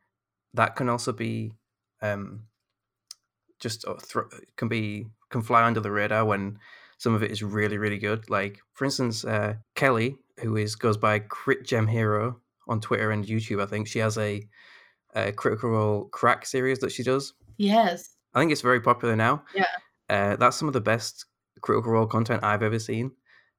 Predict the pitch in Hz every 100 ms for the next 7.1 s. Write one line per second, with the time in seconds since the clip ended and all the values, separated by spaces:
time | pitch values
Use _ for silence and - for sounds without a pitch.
0 | _ - 98 101 98 101 98 98 101 110
1 | _ _ _ _ _ _ _ _ _ -
2 | 117 180 196 147 113 120 135 120 117 143
3 | 147 - 113 120 120 - - 110 107 127
4 | 110 104 98 - - - 160 - - 117
5 | 120 104 107 117 101 98 - _ - -
6 | - 104 107 107 101 113 110 107 98 101